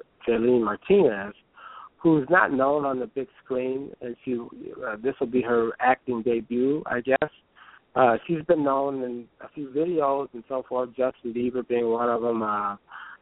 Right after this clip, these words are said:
but she, uh, she's a very talented, um, uh, young woman that, uh, I was able to look and see that she would fit this role very well. And so she's done an outstanding job as the lead character, Michelle, in the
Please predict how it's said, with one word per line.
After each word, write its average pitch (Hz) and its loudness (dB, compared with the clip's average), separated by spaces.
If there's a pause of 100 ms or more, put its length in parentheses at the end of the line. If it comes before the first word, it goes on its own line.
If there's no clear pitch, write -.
(160)
but - 4 (160)
she, 202 2
uh, 131 6
she's - -12
a 117 -10
very 160 2
talented, 147 2 (220)
um, 104 -10 (720)
uh, 117 0
young 131 2
woman 127 2
that, 113 -2 (120)
uh, 113 -2 (220)
I 123 2
was 120 0
able 127 4 (100)
to 123 -2
look 120 2
and 113 -4 (140)
see 120 6
that 113 0 (100)
she 135 2
would 120 2 (100)
fit 139 2
this 127 -4
role 120 2
very 123 2
well. 113 -2 (520)
And 117 0
so 127 4
she's 160 -4
done 123 2
an 117 0
outstanding 147 2
job 123 0
as 113 -8 (160)
the 113 -14
lead 117 -10 (100)
character, 117 -6
Michelle, 107 2
in 104 -10
the 101 -12